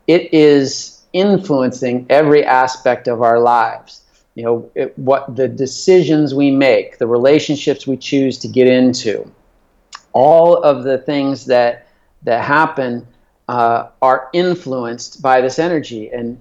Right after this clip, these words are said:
y-, y-, you know, for, with your example, maybe it just, y-, you know, make you very on edge about getting into some,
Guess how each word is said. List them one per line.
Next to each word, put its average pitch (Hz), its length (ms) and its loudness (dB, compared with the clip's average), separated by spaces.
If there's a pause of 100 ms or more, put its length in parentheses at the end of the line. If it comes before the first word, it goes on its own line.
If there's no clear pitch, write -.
y-, - 140 -14 (100)
y-, 135 180 -8
you 135 100 -6
know, 117 240 -2
for, 120 480 2
with 123 180 -2
your 143 220 4
example, 127 560 2
maybe 139 500 4 (300)
it 139 180 2
just, - 480 -6 (340)
y-, 127 240 -6
you 110 220 -4
know, 131 60 2
make 139 340 2
you 135 120 -2
very 151 440 2
on 147 340 -2
edge 160 380 2
about 127 560 -2
getting 147 340 0
into 147 420 -2
some, 139 520 -2